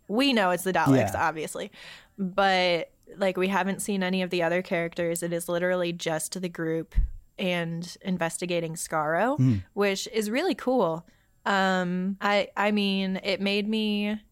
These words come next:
Speaker 1: very invested in what was going to happen because I didn't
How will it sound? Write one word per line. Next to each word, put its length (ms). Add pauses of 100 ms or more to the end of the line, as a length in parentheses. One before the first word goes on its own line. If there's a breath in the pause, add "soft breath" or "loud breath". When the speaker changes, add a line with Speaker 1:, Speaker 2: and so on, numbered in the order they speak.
(120)
Speaker 1:
very 500
invested 680
in 300
what 200
was 180
going 300
to 100
happen 440
because 300
I 120
didn't 340